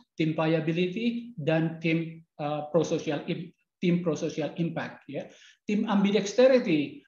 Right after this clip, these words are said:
memiliki hubungan yang jauh lebih kuat dengan tim task performance karena, ya, nature daripada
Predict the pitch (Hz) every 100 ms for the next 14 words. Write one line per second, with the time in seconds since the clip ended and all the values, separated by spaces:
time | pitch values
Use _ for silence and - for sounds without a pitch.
0 | - 180 190 185 202 247 190 165 196 220
1 | 196 165 160 185 202 196 - 165 156 160
2 | - - - 233 - - - _ _ -
3 | 160 160 160 160 185 185 175 175 160 -
4 | - 165 - 190 190 156 120 - - _
5 | - 151 156 156 208 262 - - - 165
6 | - - - - 165 165 165 233 185 170
7 | 160 170 160